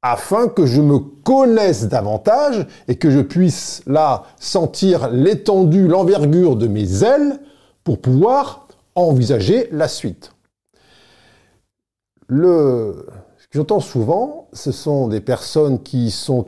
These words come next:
là recroquevillées dans leur nid et qui me disent « je n'ai pas confiance en moi » et qui méconnaissent en même temps le fait qu'elles portent des ailes.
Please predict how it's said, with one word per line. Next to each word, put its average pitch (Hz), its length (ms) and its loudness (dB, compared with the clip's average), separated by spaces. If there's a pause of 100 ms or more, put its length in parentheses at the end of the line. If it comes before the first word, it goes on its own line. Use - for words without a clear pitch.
là 123 300 2
recroquevillées 113 760 -2
dans 92 160 -6
leur 98 260 -4
nid 202 340 0 (1300)
et 123 160 -2
qui 143 560 0
me 123 180 0
disent « 120 480 0
je 101 200 -4
n'ai 101 160 -4
pas 131 220 -6
confiance - 580 -10
en 90 100 -6
moi » 185 440 -2 (180)
et 131 60 -8
qui - 180 -6
méconnaissent 156 1040 0 (200)
en 165 100 -2
même 101 260 -4
temps 214 240 0
le 160 140 2
fait - 480 -4
qu'elles 107 200 -8
portent - 340 -6
des 113 280 -4
ailes. 92 240 -8